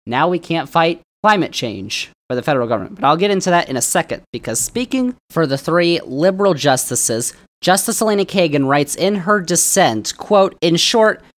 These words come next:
when it comes to delegations, there are good reasons for Congress within extremely broad limits to get to call the shots. Congress knows about how government works in ways courts don't.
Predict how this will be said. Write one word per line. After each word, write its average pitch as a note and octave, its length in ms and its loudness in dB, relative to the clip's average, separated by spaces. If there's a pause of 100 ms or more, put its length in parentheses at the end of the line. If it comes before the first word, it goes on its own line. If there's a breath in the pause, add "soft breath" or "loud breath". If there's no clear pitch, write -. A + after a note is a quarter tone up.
(100)
when F3+ 140 2
it E3+ 100 -4
comes A#3+ 320 0
to - 80 2
delegations, F3+ 720 2
there D#3+ 160 4
are D3 120 2
good F#3+ 320 -2
reasons F3+ 400 2
for D3 140 -2
Congress B2+ 560 -2
within F3+ 560 -2
extremely E3 560 -2
broad C#3+ 340 2
limits A#2+ 400 -2
to C3+ 120 -4
get C3 260 -2
to D3 100 -6
call A#2+ 300 0
the A#2 100 -4
shots. - 540 0 (380 soft breath)
Congress F3+ 420 2
knows E3+ 240 2
about D#3+ 220 2
how D3+ 160 0
government C3 440 0
works F3+ 300 0
in C3 120 0
ways A#2+ 220 0
courts - 400 -4
don't. C#3+ 380 -2